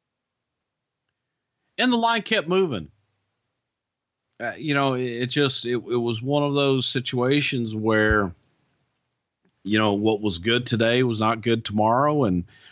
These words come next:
what wasn't good yesterday is good today. So it, it, it just constantly was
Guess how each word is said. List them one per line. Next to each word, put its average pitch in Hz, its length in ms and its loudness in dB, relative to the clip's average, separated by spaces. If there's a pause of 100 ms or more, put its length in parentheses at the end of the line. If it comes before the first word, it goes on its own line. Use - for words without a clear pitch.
what 107 180 0
wasn't 117 360 0
good 120 400 2
yesterday 117 580 0
is 123 160 2
good 117 220 0
today. 123 440 0
So 101 480 2
it, - 40 -14
it, 95 460 -2 (580)
it 98 100 0
just - 300 0
constantly 117 1500 2
was 104 380 -2